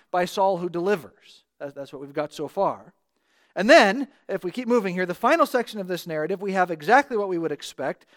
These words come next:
The people now are rejoicing. That, that's how things end. The people are rejoicing in their king. So verses twelve to fifteen, um, the people say to Samuel, you know,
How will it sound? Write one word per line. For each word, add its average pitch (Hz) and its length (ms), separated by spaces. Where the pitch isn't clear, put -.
The 170 80
people 214 400
now 160 320
are 180 100
rejoicing. 185 680
That, 165 140
that's 170 160
how 160 100
things 165 280
end. 233 120
The - 60
people 170 280
are 165 60
rejoicing 180 560
in 170 100
their 165 140
king. 254 400
So 185 160
verses 185 320
twelve 185 240
to 165 80
fifteen, 262 640
um, 151 540
the 156 80
people 208 480
say 277 320
to 269 140
Samuel, 170 760
you 185 220
know, 185 320